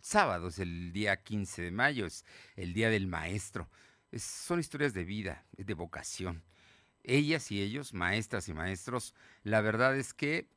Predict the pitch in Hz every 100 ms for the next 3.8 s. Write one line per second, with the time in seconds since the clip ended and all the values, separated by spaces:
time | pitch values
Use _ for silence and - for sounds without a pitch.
0 | _ - 127 113 120 127 117 110 113 120
1 | 113 117 120 120 110 156 202 - 156 131
2 | 117 127 131 120 107 110 113 110 107 101
3 | 92 98 98 104 110 104 92